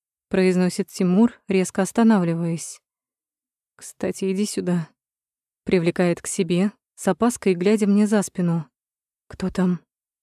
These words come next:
Замираю, рассматривая резко очерченные губы. Чтобы не упасть, с неохотой обнимаю крепкое туловище.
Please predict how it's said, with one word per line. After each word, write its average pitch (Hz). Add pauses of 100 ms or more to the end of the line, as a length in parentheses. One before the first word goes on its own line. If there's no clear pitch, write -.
(180)
Замираю, 185
рассматривая 175
резко 185
очерченные 190
губы. 170 (480)
Чтобы 208
не 196
упасть, 180
с -
неохотой 214
обнимаю 196
крепкое 202
туловище. 165